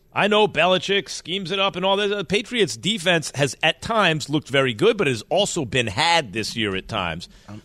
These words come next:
Speaker 1: The Jets are talented, and yes, Breece Hall's not there right now. However, that really has more to do with line. Like, if your line can block for the run, and I know also Vera Tucker's not there. That's another weakness. But if your line can block for the run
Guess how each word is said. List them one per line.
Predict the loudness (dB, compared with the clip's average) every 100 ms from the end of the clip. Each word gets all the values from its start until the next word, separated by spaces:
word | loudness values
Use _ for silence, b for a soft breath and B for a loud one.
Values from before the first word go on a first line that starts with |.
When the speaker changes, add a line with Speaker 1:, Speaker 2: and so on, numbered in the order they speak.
| _
Speaker 1:
The | -4
Jets | 2 2 2 -2
are |
talented, | -2 0 2 0 0 0
and | -2 0
yes, | 0 0 -2
Breece | -10 -8 -6 -4 -2
Hall's | 2 0 0
not | -2 -2 -2 0
there | 2 4
right | 4 2 2
now. | 2 2 2
However, | 2 2 4 2 2 -6 -10 _ B B B -8
that | -6
really | -4 -2 0 2 2 2
has | 2 0 0
more | 0 0 2
to | 2
do | -2 0 2 2 0
with | -4 -4
line. | -2 -2 0 0
Like, | 0 -2 0
if | -4 -2
your | -6 -2
line | 0 2 2
can | 0 -2
block | 0 0 -2
for | -6 -6
the | -2
run, | 0 0
and | 0
I | 2
know | 4 2 0 -2
also | -2 0 -2
Vera | 2 0 2
Tucker's | -2 -2 -6 -4
not | -4 -2
there. | -4 -2
That's | -4 -8 -16 -14
another | -6 -6 -4
weakness. | -2 -2 -4 -12 -12 B B B
But | 0
if | 2
your | 4 4
line | 4 4
can | 2
block | 2 2 2
for | -2 -4
the | 0
run | 2 2